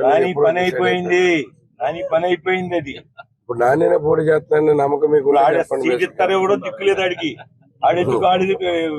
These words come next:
Speaker 1: జ-, జగన్మోహన్ రెడ్డి ఎత్తుక్కోవాలి ఆడి సీటు.
Speaker 2: అదో, అది ఇప్పుడు, ఇప్పుడు క్లియర్గా, క్లియర్గా మాట్లాడుకుంటే మాకు, మాకు పేరు ఇచ్చారు. ఇంకా పేర్లు అనౌన్స్ కానీ వాళ్ళ, వాళ్ళ, వాళ్ళని అడగండి ఇంకా ఏం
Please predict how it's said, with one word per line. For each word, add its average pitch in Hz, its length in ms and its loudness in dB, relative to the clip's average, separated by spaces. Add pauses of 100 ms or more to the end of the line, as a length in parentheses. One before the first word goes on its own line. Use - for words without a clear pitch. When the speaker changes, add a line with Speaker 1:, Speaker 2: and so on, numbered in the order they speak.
(120)
Speaker 1:
జ-, 147 200 -12
జగన్మోహన్ 190 360 -2
రెడ్డి 190 160 0
ఎత్తుక్కోవాలి 190 500 0
ఆడి 175 160 -2
సీటు. 175 200 -8 (840)
Speaker 2:
అదో, 127 120 2 (180)
అది 120 120 2 (380)
ఇప్పుడు, 123 260 2 (480)
ఇప్పుడు 117 260 -6
క్లియర్గా, 139 340 2 (100)
క్లియర్గా 147 340 2
మాట్లాడుకుంటే 147 580 2 (420)
మాకు, 135 260 0
మాకు 131 140 -2 (100)
పేరు 156 240 2
ఇచ్చారు. 123 320 0 (600)
ఇంకా 117 180 -6 (120)
పేర్లు 135 280 0
అనౌన్స్ 135 340 0
కానీ 131 180 2 (140)
వాళ్ళ, 120 240 0
వాళ్ళ, 120 140 0 (180)
వాళ్ళని 123 240 0
అడగండి 131 360 -8
ఇంకా 120 140 -8 (160)
ఏం 120 80 -4